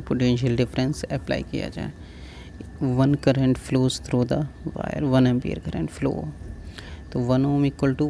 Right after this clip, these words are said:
one volt upon one ampere। High resistance are measured in kilo ohm and mega ohm। तो वन किलो ओम पता ही है, टेन पावर थ्री ओमेगा हो जाएगा। वन मेगा ओम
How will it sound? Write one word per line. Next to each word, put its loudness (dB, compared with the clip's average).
one 4
volt 0
upon 0
one 2
ampere। 0
High 2
resistance 0
are 4
measured 2
in 4
kilo 8
ohm 6
and 2
mega 2
ohm। -6
तो -2
वन 4
किलो 2
ओम 4
पता 0
ही 2
है, 2
टेन 2
पावर 0
थ्री 4
ओमेगा 2
हो -2
जाएगा। -2
वन 8
मेगा 10
ओम 4